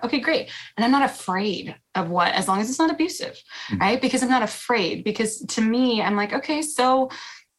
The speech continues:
Speaker 1: so grandma said this thing, or so grandpa integrated that." Like,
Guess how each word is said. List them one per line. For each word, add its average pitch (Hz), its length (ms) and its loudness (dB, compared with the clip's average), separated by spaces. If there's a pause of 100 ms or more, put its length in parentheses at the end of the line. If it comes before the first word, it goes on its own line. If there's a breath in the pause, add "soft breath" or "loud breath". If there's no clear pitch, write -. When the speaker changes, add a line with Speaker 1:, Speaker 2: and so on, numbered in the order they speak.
(120)
Speaker 1:
so 254 240 2
grandma 226 600 2
said 262 280 0
this 262 200 -2
thing, - 280 -4
or 185 60 0
so 214 140 -2
grandpa 277 640 2
integrated 247 380 0
that." 220 180 0
Like, 202 220 0